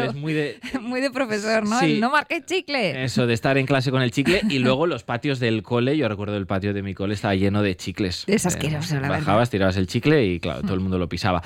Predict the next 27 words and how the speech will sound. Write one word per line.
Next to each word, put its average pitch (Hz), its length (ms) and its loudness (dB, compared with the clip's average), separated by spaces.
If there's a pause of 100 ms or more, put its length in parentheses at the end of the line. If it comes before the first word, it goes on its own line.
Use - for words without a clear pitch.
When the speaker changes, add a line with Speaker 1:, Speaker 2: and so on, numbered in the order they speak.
(320)
Speaker 1:
Eh, 139 140 2
hay 143 160 2
algunas 131 340 -2
excepciones, 170 640 2
t-, 107 80 -16
tampoco 107 320 -4
Speaker 2:
Mm. - 20 0
Speaker 1:
vamos 110 160 -4
a 104 420 2
profundizar 110 500 0
en 123 100 0
ellas, 175 220 2
pero 104 160 -4
bueno, 95 200 -4
para 95 160 -6
el 101 80 -2
uso 104 180 -2
terapéutico, 117 760 2
dental 120 600 0
y 98 300 -4
de, 95 500 0
también 101 540 -2
con 95 220 -4
Speaker 2:
Ya. 110 80 4
Speaker 1:
nicotina, 127 460 2
pues 107 140 -6
bueno, 90 220 -6